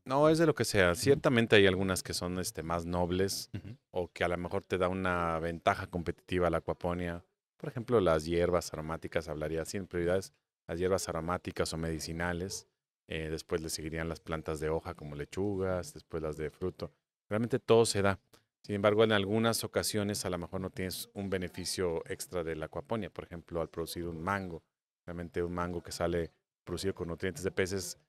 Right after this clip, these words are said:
Speaker 1: eh, lo que tengo entendido es que realmente sabe igual, se ve igual, entonces no tiene un plus extra, ¿no? Pero, por ejemplo, otras plantas como, como las, las aromáticas y las, las hierbas, o el mismo cannabis,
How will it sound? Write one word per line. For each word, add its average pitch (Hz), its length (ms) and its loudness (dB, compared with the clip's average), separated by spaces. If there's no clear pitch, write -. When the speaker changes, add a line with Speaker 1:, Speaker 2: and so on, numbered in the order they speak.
Speaker 1:
eh, 76 500 -8
lo 82 180 -10
que 78 240 -6
tengo 87 200 -6
entendido 90 220 -8
es - 80 -8
que 90 100 -6
realmente 85 500 -4
sabe 90 220 2
igual, 90 480 4
se - 80 -8
ve 87 80 0
igual, 90 320 2
entonces 82 440 -10
no 87 100 -10
tiene 92 160 -6
un 87 120 -8
plus 98 260 -6
extra, 76 340 -8
¿no? 90 160 -14
Pero, 90 280 0
por 78 100 -14
ejemplo, 87 240 -4
otras 87 240 -4
plantas 87 440 -6
como, 73 600 -14
como 76 260 -12
las, 73 440 -12
las 76 360 -8
aromáticas 80 760 -8
y 78 40 -12
las, 76 440 -12
las 76 260 -8
hierbas, 90 500 -8
o 85 140 -4
el 85 60 -4
mismo 98 260 0
cannabis, 90 520 -4